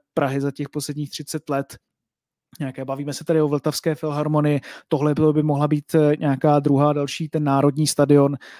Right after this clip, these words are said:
potenciálně, tak mi to prostě přijde, eh, že je to nějaké symbolické místo, je to sportoviště a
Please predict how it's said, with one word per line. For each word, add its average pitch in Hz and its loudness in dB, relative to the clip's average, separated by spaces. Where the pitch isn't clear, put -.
potenciálně, 147 0
tak 147 -4
mi 156 -2
to 160 0
prostě 156 -4
přijde, 165 0
eh, - -6
že 151 0
je 147 -2
to 170 2
nějaké 165 2
symbolické 160 2
místo, 165 2
je 147 -6
to 170 -2
sportoviště 165 0
a 143 0